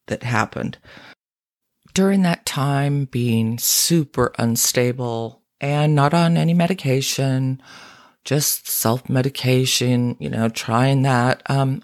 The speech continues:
I started doing some really bad stuff, things, not legal stuff, and just, uh, it, they resulted in really serious consequences. And I ended up,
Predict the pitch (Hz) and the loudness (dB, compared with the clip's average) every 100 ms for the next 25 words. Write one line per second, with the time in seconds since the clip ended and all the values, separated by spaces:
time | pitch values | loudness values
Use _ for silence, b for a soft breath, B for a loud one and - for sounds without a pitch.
0 | - 175 - 151 113 - 117 113 - 120 | -2 -2 0 0 0 2 2 2 0 -2
1 | 113 117 107 107 117 B B B B B | 0 2 2 0 -2 B B B B B
2 | B - 110 98 - - - 123 - - | B -4 0 0 0 -2 -2 -4 -10 -20
3 | _ _ _ _ 143 127 123 - - - | _ _ _ _ 0 2 2 0 -6 -8
4 | - _ - 127 110 117 117 113 - 123 | -20 _ -2 -2 0 -2 -2 -2 0 2
5 | 113 110 - - 123 117 113 - 135 - | 2 0 -4 -4 -2 -2 -2 0 2 0
6 | - - B B B B B 139 123 147 | -2 -6 B B B B B 0 2 0
7 | 165 196 202 185 160 147 - 120 123 117 | 0 2 4 4 4 2 0 0 2 4
8 | 117 - 113 110 - 113 107 - - 117 | 2 2 2 2 2 0 0 -2 -4 -4
9 | 117 120 131 - - 131 139 143 - B | -2 -4 -4 -6 -2 0 2 -2 -6 B
10 | B B - 160 143 139 - | B B 0 2 2 -2 -2